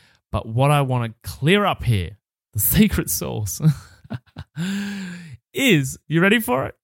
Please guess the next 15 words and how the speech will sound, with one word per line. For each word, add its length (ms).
You 140
ready 220
for 260
it? 120
This 220
is 160
why 240
it 80
might 240
have 120
been 180
a 40
struggle 400
for 160
you 600